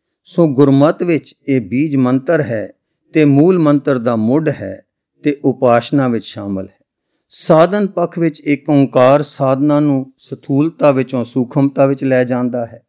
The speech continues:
ਅੱਖਾਂ ਨਾਲ ਦੇਖਣੇ ਜਾਂ ਮੂੰਹ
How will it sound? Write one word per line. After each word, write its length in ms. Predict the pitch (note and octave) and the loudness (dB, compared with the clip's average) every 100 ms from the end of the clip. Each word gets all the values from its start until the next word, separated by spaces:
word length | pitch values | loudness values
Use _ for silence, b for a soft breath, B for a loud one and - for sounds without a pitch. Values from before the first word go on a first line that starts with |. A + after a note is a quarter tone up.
| _ _ _ _ _ _ - | _ _ _ _ _ _ -2
ਅੱਖਾਂ 280 | E3 - F#3+ | -2 2 2
ਨਾਲ 240 | F3+ E3 | 4 2
ਦੇਖਣੇ 500 | A#2+ C3+ C#3 E3 D#3+ | 2 2 2 2 4
ਜਾਂ 160 | D3 C3+ | 4 4
ਮੂੰਹ 280 | C3 D3+ | 4 2